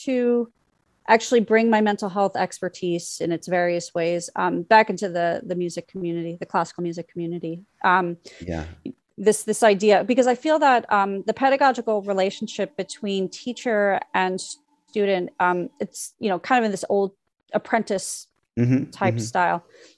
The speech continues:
Speaker 1: where you're, you know, studying with a, a mentor who has, you know, experience, obviously, on, as a musician, you know, technically, you know, expressively, performing wise, um, and also just the lifestyle in general. I do see parallels between that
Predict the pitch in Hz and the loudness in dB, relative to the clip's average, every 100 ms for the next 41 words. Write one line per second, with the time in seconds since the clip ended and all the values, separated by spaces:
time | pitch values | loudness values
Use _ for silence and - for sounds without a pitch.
0 | - 190 185 185 180 180 180 - - - | -6 -2 0 2 2 2 0 -4 -14 -10
1 | - 196 190 - 233 226 214 202 _ - | -2 0 0 4 6 6 2 -2 _ 0
2 | 185 - 208 202 208 214 208 190 196 185 | 2 4 2 2 0 0 0 2 0 -2
3 | 190 180 175 - _ 208 180 170 185 - | -2 -2 -4 -12 _ -6 -2 -2 -4 -8
4 | - 220 190 180 190 185 - 185 170 - | -2 0 0 2 2 2 -2 0 0 -2
5 | - 180 175 175 175 170 180 170 170 165 | -4 -2 -2 -4 -6 -6 -4 -4 -2 -4
6 | 160 - 220 220 208 202 190 - _ _ | -6 -6 -8 -6 -2 0 0 -4 _ _
7 | _ _ - 180 - 202 - 202 - 185 | _ _ -4 -2 -2 -4 2 2 2 -2
8 | 185 175 - - - - - - - - | 0 -2 -4 -18 -20 -20 -20 -18 -16 -8
9 | 208 - 220 202 196 180 175 175 175 - | -4 2 4 4 2 4 4 4 2 -4
10 | - 180 175 175 208 226 233 240 233 - | 0 0 0 -4 -2 -2 -2 -6 -8 -4
11 | 208 196 202 - 180 175 175 170 196 214 | 2 2 2 -2 -2 -2 -2 -2 -2 -6
12 | _ _ - 214 254 240 247 - 214 208 | _ _ -2 2 2 0 -4 0 2 4
13 | 214 220 220 - - 202 196 190 175 190 | 6 6 4 -2 -12 -4 -2 0 2 4
14 | 196 202 | 6 6